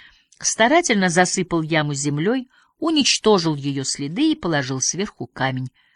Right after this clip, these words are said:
привезенный из долгого странствия через пустыни Америки. Надо бы прочесть какую-нибудь молитву, перенятую у миссионеров, но поскольку У,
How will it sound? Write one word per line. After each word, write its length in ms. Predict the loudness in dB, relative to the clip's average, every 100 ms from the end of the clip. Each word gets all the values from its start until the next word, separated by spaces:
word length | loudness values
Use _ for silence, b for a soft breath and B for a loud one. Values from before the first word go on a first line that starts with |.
| _ _
привезенный 680 | -6 -4 -4 -4 -2 -4 -6
из 160 | -8
долгого 400 | -8 -10 -10 -10
странствия 880 | -10 -6 -2 -2 -2 -4 -6 -6 -6 -12 _ _ _ _ _
через 360 | -6 -4 -6
пустыни 680 | -8 -8 -6 -4 -4 -4 -6
Америки. 680 | -6 -6 -6 -8 -12 -20 -20 _ _ _ _ _ _ _ _ _ _ _ _ _ _ _ _ _ _ _ _ _ _ _ _ _ _ _
Надо 320 | 2 4 6 6
бы 120 | 4
прочесть 500 | 6 4 6 2 4
какую-нибудь 680 | 2 4 2 4 2 2
молитву, 680 | 4 4 4 0 -2 -2 -2 -10 _ _ _ _ _ _ _ _ _
перенятую 840 | 2 4 2 0 -2 0 2 0 0
у 300 | 4 4 2
миссионеров, 1000 | 0 0 0 0 0 0 -2 -4 -8 -20 _ _ _ _
но 300 | 2 4 4
поскольку 760 | 2 0 0 0 -4 -2 -6 -4
У, 340 | -4 0 0